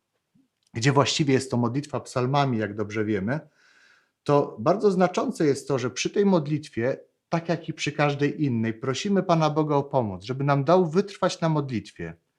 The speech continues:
Zaczynając od takich zwykłych rzeczy, że przychodzą rozproszenia, przychodzą trudności, doświadczenia, człowiek sobie przypomina wszystko, czasem zwyczajna niechęć,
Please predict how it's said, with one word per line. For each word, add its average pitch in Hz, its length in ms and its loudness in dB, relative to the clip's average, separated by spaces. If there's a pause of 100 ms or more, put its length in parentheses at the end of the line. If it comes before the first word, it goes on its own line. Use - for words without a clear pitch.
(380)
Zaczynając 156 640 0
od - 140 -6
takich 131 300 -8
zwykłych 127 420 0
rzeczy, 101 340 -4
że 101 100 -6
przychodzą 123 440 -4
rozproszenia, 131 680 0
przychodzą 117 400 -4
trudności, 131 720 -2
doświadczenia, 135 840 0 (600)
człowiek 117 280 -2
sobie 135 180 2
przypomina 139 640 4
wszystko, - 340 -4
czasem 156 320 0
zwyczajna 151 480 2
niechęć, 131 580 0